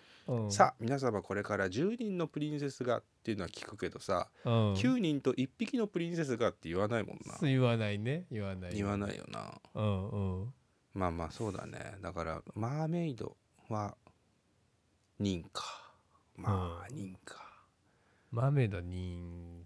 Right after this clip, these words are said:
Speaker 1: 感がありますね。
Speaker 2: わかりました。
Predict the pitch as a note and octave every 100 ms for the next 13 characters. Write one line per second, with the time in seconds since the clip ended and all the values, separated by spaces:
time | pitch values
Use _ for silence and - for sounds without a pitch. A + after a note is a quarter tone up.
0 | - - F2+ F2+ F#2 - - G#2+ - -
1 | A#2+ A#2 A#2 A#2+ B2 B2+ C3 B2 _ _
2 | - F#2 F#2 F2+ E2+ -